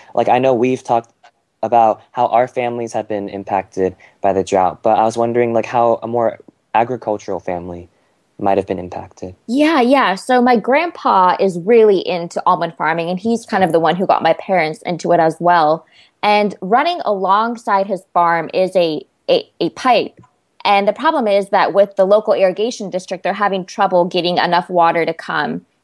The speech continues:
Speaker 2: to sort of flood the ranch a couple inches, uh, so that the almond trees can get irrigated properly. And so I, I can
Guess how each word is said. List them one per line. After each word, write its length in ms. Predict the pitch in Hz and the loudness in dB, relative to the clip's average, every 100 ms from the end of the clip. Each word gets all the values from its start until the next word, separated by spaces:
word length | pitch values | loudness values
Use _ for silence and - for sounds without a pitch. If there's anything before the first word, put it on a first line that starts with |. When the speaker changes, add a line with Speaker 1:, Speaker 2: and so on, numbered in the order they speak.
| _ | _
Speaker 2:
to 200 | - 196 | -4 -4
sort 220 | 190 196 | 0 2
of 120 | 175 - | 2 2
flood 280 | 202 190 | 2 4
the 80 | 196 | 2
ranch 400 | 175 175 175 180 | 2 2 0 -6
a 40 | 196 | -10
couple 280 | 190 175 - | -6 -6 -6
inches, 640 | 190 190 233 277 311 _ _ _ _ | -8 -4 -2 -2 -4 _ _ _ _
uh, 220 | 180 175 | 0 0
so 200 | 185 196 | 2 2
that 140 | 180 175 | 2 2
the 80 | - | 2
almond 320 | 185 180 170 | 2 0 -6
trees 320 | 185 175 165 | -6 -6 -8
can 220 | - 175 | -10 -4
get 160 | 165 - | -4 2
irrigated 420 | 202 190 156 160 | 2 2 0 -4
properly. 600 | 202 185 175 135 85 - _ _ _ _ _ | -2 -2 -2 -6 -8 -10 _ _ _ _ _
And 460 | 214 208 202 196 240 | -2 0 0 -4 -8
so 300 | - 220 214 | 0 0 2
I, 120 | - - | -2 0
I 140 | 262 | -2
can 260 | 294 311 | -2 -10